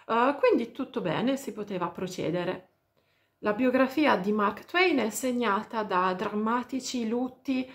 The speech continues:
e da varie vicende che, ehm, si possono in qualche modo ritrovare nei suoi romanzi di fantasia, naturalmente rielaborati e trasposti, come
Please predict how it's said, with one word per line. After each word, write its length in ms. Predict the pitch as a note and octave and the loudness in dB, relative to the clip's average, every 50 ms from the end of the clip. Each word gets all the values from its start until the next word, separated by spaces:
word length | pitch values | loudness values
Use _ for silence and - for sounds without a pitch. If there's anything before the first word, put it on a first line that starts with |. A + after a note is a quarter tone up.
| - - - - - - - - - | -18 -20 -20 -20 -20 -20 -20 -18 -12
e 320 | - - - G3+ A#3 C#4 B3+ | -2 0 2 4 4 6 8
da 140 | C4+ D4+ | 8 8
varie 260 | C4+ B3+ A#3+ A#3+ B3+ A#3+ | 8 6 6 4 4 2
vicende 680 | A#3 A3+ A3 - A#3+ F#3+ F#3 F#3 F#3+ F#3+ G3 G3+ A3+ | 2 -2 -4 -2 0 0 0 0 0 0 0 0 0
che, 340 | - - F#4 D#4+ - - - | 0 0 0 0 0 -2 -6
ehm, 240 | - F3+ F3+ E3+ E3+ | -8 -8 -6 -6 -8
si 220 | E3 - - A#3 - | -8 -8 -8 -4 0
possono 720 | - C#4+ C4 G3+ G3+ G3 - - G#3+ F#3 E3+ E3 D#3 - - | 4 4 4 4 2 -2 -6 -6 -4 -2 -2 -2 -2 -4 -4
in 140 | - A3+ G3 | -4 -4 -4
qualche 380 | G3 - F3+ - - - A4 A#4+ | -4 -6 -6 -4 -4 -2 0 0
modo 460 | F4+ G#3+ F#3 F#3 G#3 G#3+ B3+ B3 B3 - - | 0 0 0 0 0 2 4 4 4 4 2
ritrovare 680 | G#3+ C4+ D4+ D4 E4 E4+ D4+ A3+ F#3+ E3+ F3+ F#3+ G3+ G#3+ | 2 2 2 2 2 4 4 6 6 6 4 4 2 2
nei 160 | G#3+ G#3 G3+ | 0 0 -2
suoi 240 | G3+ - G#3 F#3 F#3+ | -2 -2 0 0 0
romanzi 440 | F#3+ G3 G3+ F3 F3 F#3 F3 G#3+ G#3 | 2 0 0 0 0 -2 -2 -4 -4
di 120 | G3 G3+ | -4 -4
fantasia, 640 | G3 A3 F#3 G3 G3+ A3 G3+ G3 G#3 G#3 F#3+ F#3 | -2 -2 -2 0 0 0 0 2 2 2 2 2
naturalmente 920 | G3 G#3 G3+ G#3 G#3 A#3+ A3+ G#3+ A3 A3 A#3 A3 G#3+ G#3 - G3+ E3+ F3 - - - _ _ _ | 2 2 0 0 0 0 0 0 2 2 0 0 0 -2 -2 -4 -6 -6 -8 -14 -20 _ _ _
rielaborati 1000 | - G3 A3 A#3 A3+ G3+ F#3 F#3 F#3 F3+ F#3+ B3+ D4+ D4 G3 E3 F3+ G3+ - - B3+ | -4 -2 2 4 4 4 6 4 4 4 6 6 6 8 8 6 4 2 0 -2 -2
e 60 | A3+ | -2
trasposti, 800 | - - A3+ G#3+ - - - - D#3 E3 - - - E3 D#3+ - _ _ _ _ _ - | -2 -4 -8 -8 -8 -8 -8 -6 -6 -6 -6 -6 -6 -8 -8 -10 _ _ _ _ _ -2
come 480 | - C#4 B3+ A#3 A#3 G3 F3+ - - | 0 2 2 4 2 2 0 -2 -4